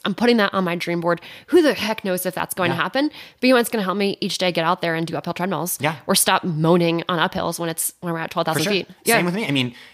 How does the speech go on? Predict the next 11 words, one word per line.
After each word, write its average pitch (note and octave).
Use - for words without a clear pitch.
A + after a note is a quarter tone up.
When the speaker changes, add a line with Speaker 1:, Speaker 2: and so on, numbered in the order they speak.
Speaker 2:
the B2+
ellipticals C3+
that C3+
I B2+
did B2+
this B2+
week D3
were B2
hard. G2
And A#2+
realistically, C3+